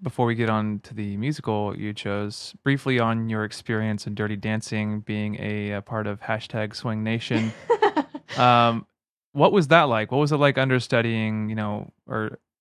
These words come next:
Speaker 1: you know, learning six, seven parts for the show, also being the dance captain? What, what was that like?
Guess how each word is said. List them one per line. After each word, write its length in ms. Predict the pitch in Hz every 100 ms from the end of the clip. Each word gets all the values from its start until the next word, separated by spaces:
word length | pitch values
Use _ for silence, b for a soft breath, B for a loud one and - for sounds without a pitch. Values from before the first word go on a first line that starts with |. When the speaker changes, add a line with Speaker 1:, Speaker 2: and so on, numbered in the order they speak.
| -
Speaker 1:
you 100 | 127
know, 140 | 107
learning 680 | 101 120 123 123 113 107 104
six, 360 | - - 123 -
seven 320 | - 117 110
parts 600 | 107 104 - - - - _
for 80 | -
the 80 | 110
show, 260 | - 107 104
also 260 | 131 127
being 120 | 113 113
the 80 |
dance 240 | 101 - -
captain? 260 | - -
What, 180 | 104 - -
what 120 | 147
was 120 | 143
that 140 | 127 -
like? 200 | -